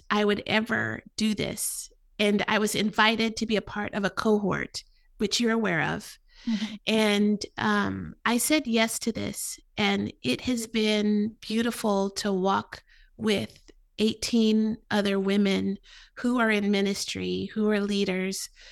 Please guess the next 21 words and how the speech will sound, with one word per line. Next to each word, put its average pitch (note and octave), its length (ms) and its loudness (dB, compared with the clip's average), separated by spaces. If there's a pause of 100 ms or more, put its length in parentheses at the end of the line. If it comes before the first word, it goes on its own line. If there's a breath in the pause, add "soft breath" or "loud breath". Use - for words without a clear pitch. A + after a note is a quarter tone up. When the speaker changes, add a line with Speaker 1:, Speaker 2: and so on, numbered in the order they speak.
(280 loud breath)
Speaker 1:
um, - 500 -2 (640)
and, G#2+ 560 0 (340)
um, G#2 360 -2 (440)
are G#3 100 4
doing B3 400 2
things G#3 440 0
in G3+ 220 0
life F#3+ 440 -4
that G#3 100 0
are G#3 60 0
just B3+ 320 -4
beautiful. G3 600 -4 (240 loud breath)
Speaker 2:
Mm-hmm. G#3 360 -12
Speaker 1:
But G3+ 140 -2
for A3 180 0
me A3+ 640 2
to - 140 -8
be A3+ 120 2
invited G3+ 480 0
in A#3 140 6
that, A3+ 480 0